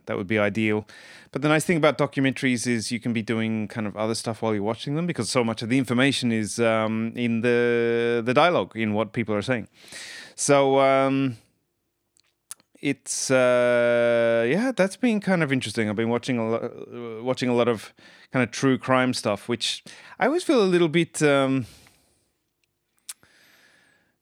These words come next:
like, it's so, there's some,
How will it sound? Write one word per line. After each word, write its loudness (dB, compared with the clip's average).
like, -4
it's -8
so, 2
there's -4
some, -2